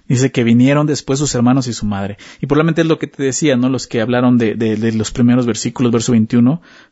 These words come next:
cuando dice que los suyos vinieron para aprenderla, quizás eran ellos, sus hermanos y su madre. ¿no? Y quedándose afuera, enviaron a llamarle, o sea, ni siquiera entraron, así como, "Oiga, pues, a-, a-, avísenle que estamos aquí", ¿no?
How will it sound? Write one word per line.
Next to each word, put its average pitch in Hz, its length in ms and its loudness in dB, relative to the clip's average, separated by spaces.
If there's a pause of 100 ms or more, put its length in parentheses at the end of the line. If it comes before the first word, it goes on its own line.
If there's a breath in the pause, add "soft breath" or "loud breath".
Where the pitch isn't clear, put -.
cuando 117 140 0
dice 117 200 0
que 117 100 -4
los 104 120 0
suyos 123 300 0
vinieron 117 320 2
para 104 200 -4
aprenderla, 110 540 0 (400)
quizás 123 320 -4
eran 139 220 -4
ellos, 170 220 -2
sus 120 180 -6
hermanos 143 500 -2
y 127 40 -10
su 120 100 -2
madre. 156 380 -4 (640 soft breath)
¿no? 110 220 -4 (240 loud breath)
Y 135 100 -2
quedándose 185 500 -2
afuera, 151 460 0
enviaron 139 380 0
a 151 40 0
llamarle, 139 400 0
o 127 40 -4
sea, 135 100 0
ni 135 60 0
siquiera 170 280 -2
entraron, 165 380 -2
así 143 160 -6
como, 143 200 -2
"Oiga, 175 240 2
pues, 147 160 0
a-, 135 60 0
a-, 123 180 -6
avísenle 175 480 0
que - 40 -8
estamos 175 260 -2
aquí", 165 240 -2
¿no? 180 120 0